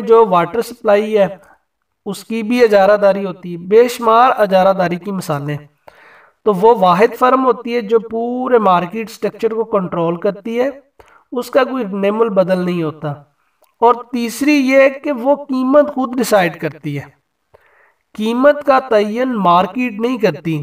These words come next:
बल्कि अजारादार करता है, जितनी चाहे वो कीमत रख सकता है।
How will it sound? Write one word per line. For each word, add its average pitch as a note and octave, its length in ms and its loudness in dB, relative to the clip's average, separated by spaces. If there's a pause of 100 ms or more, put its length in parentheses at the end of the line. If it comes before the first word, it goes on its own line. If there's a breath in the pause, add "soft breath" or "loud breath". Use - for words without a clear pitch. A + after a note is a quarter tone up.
बल्कि G3+ 420 -2
अजारादार G3+ 880 2
करता D#3+ 360 -4
है, C3+ 200 -12 (680 soft breath)
जितनी G#3+ 500 0
चाहे A#3 400 4
वो B3 180 0
कीमत A3+ 420 -4
रख E3+ 220 -2
सकता D3+ 380 -6
है। C#3 220 -12